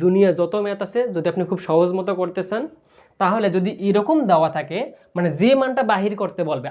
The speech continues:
আই এর মান বাহির করতে বলছে না, দেখেন ডান পাশে আছে, যদি ডান পাশে থাকে, সেটাকে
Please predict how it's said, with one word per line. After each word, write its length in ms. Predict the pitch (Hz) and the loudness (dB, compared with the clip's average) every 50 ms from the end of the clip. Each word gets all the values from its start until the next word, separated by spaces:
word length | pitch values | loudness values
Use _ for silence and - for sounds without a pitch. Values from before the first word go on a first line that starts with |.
| 151 170 | -2 0
আই 100 | 180 185 220 | 0 0 0
এর 60 | 233 247 | 0 0
মান 100 | 247 247 226 | 0 -2 -2
বাহির 140 | 208 220 226 233 | -4 -4 -4 -4
করতে 160 | 240 240 - 247 247 | -6 -4 -2 -2 -2
বলছে 180 | 247 247 277 285 294 | 0 2 2 2 2
না, 60 | 262 185 - - - - _ _ - | 2 0 -4 -8 -18 -20 _ _ -6
দেখেন 180 | 180 196 202 180 160 | -4 -2 -2 -2 0
ডান 140 | 202 208 214 208 180 196 | 0 0 0 -2 -2 -4
পাশে 200 | 170 - - 165 139 | -6 -6 -8 -10 -10
আছে, 120 | 135 - 139 135 | -10 -10 -8 -6
যদি 120 | 196 277 320 311 | -4 0 2 2
ডান 120 | 302 311 320 302 302 | 2 2 2 0 -2
পাশে 180 | 269 - - - - | -4 -4 -6 -8 -8
থাকে, 180 | 180 170 214 262 302 - - _ _ _ - | -6 -6 -6 -6 -8 -8 -16 _ _ _ -8
সেটাকে 280 | - 202 214 202 202 | -2 0 0 2 2